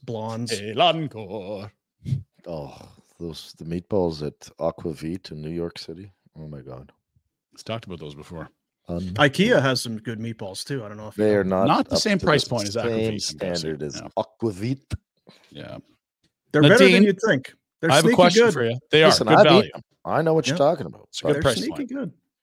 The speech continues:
Speaker 2: If you're gonna be able to afford Taylor Swift and Su-, WrestleMania tickets, you gotta <laughs> save some money here. They can't go to Aquavit. You gotta go to
Speaker 1: I'm
Speaker 2: ikea.
Speaker 1: telling you, it's, yeah,
Speaker 3: Did
Speaker 1: it's
Speaker 3: you, yeah, like, wh-, what is kind of, were you digging in your backyard and the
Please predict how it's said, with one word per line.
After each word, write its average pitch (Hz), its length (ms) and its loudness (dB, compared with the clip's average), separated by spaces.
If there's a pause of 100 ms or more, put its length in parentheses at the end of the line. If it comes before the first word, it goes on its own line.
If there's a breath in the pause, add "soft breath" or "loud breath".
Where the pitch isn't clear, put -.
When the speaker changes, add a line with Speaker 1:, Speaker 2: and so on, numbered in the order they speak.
(180)
Speaker 2:
If 110 100 -10
you're 131 100 0
gonna 151 120 2
be 165 60 2
able 175 140 2
to 165 40 6
afford 151 360 2
Taylor 147 260 2
Swift 139 300 0
and 131 400 -4
Su-, 139 220 -6
WrestleMania 127 560 -2
tickets, 151 360 -4
you 131 80 -6
gotta 117 260 -2
<laughs> - 20 -14
save 135 340 -6
some 135 140 -8
money 135 180 -2
here. 123 160 -4
They 101 120 -10
can't 139 180 -4
go 156 100 -4
to 147 60 0
Aquavit. 131 400 -2
You 90 80 -14
gotta 117 120 -8
go 131 100 -8
to 131 80 -4
Speaker 1:
I'm 131 80 -2
Speaker 2:
ikea. 131 180 -10
Speaker 1:
telling 113 240 -6
you, 92 60 -14
it's, 110 280 -12
yeah, 113 140 -8
Speaker 3:
Did 139 120 -2
Speaker 1:
it's 107 100 -14
Speaker 3:
you, 175 680 2
yeah, 151 200 0
like, 127 220 0
wh-, 107 180 -10
what 151 180 -4
is 208 200 -12
kind 156 260 -2
of, 107 320 -4 (180)
were 117 140 -8
you 117 120 -4
digging 131 360 -4
in 151 80 -6
your 127 100 -4
backyard 120 600 0
and 143 120 -6
the 98 160 -2